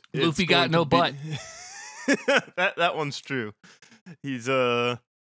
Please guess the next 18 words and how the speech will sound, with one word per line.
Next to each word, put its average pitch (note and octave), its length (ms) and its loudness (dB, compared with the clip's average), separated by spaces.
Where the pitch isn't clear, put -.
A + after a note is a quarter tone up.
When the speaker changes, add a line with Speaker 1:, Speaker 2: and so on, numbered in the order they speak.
Speaker 1:
the, C#3 220 0
one D3 200 0
of C#3+ 80 0
the C3 60 -8
best D#3 300 -2
things D3+ 240 -2
that C#3+ 140 -4
they B2+ 140 -2
do C3 440 0
is A#2+ 220 -2
sometimes C3 480 0
over A#2+ 160 -4
the A2+ 100 -8
credits B2+ 400 -2
in D#3 100 -8
some D3+ 220 -4
episodes, F3+ 680 -4
he, B2 260 -8